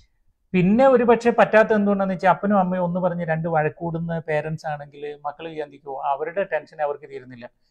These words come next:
പിന്നെ ഞാൻ പോയിട്ട് എൻ്റെ tension എന്തിനാ അവരോട് പറയണം? അവർക്കേ പരസ്പരം മനസ്സിലാവുന്നില്ല, ഇവര് കീരിയും പമ്പും പോലെ കടിച്ചു പറിച്ചുകൊണ്ടിരിക്കുന്നു, അതിൻ്റെ ഇടയിൽ ഞാൻ പോയിട്ട് എൻ്റെ tension പറഞ്ഞിട്ട് എന്താ കാര്യം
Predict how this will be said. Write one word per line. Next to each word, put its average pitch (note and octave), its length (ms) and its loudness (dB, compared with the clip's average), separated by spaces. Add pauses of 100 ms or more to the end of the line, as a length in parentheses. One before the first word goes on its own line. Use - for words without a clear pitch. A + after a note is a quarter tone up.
(100)
പിന്നെ E3 140 -2
ഞാൻ D#3 220 2
പോയിട്ട് F3 200 -2
എൻ്റെ D#3 180 -2
tension D#3+ 320 -4
എന്തിനാ D3+ 220 -6
അവരോട് D3 220 -8
പറയണം? C3+ 360 -12 (960)
അവർക്കേ F#3 360 8
പരസ്പരം A3 420 6
മനസ്സിലാവുന്നില്ല, E3+ 680 -2
ഇവര് D#3+ 240 -2
കീരിയും G3 300 2
പമ്പും F#3 260 -2
പോലെ F#3 140 -2
കടിച്ചു E3+ 260 -4
പറിച്ചുകൊണ്ടിരിക്കുന്നു, C3+ 540 -10
അതിൻ്റെ D3 200 -4
ഇടയിൽ E3+ 180 -10
ഞാൻ E3 200 -8
പോയിട്ട് E3 180 -14
എൻ്റെ D#3+ 160 -14
tension D#3+ 280 -20
പറഞ്ഞിട്ട് D#3 300 -20
എന്താ D3+ 160 -16
കാര്യം C#3+ 240 -12